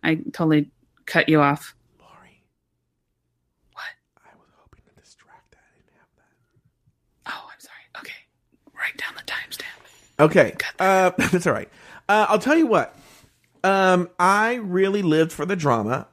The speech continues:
Speaker 2: I know, this is the thing, I, I know there are a lot of people who don't like it when the show's dramatic,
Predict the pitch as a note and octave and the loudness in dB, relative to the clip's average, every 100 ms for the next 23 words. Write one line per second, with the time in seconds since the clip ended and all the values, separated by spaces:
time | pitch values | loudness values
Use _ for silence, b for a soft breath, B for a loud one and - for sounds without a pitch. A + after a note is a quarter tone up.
0 | C3+ D#3+ G3 A#3 A#3+ A3+ A3+ A3 F3+ G#3+ | -4 0 2 0 0 2 2 4 2 0
1 | G#3+ G#3 F#3 E3+ C#3 E3+ E3+ C#3+ D#3 G3 | -4 -2 -2 0 0 0 -2 -2 0 2
2 | F#3+ F#3 F3+ D#3 C3 C3 - D3 D3 D3+ | 2 0 0 -2 0 0 0 -2 -2 -4
3 | D3+ D3 D3 D3 D3 C#3 D3+ F3 | -4 0 -2 -2 -4 -4 -4 -6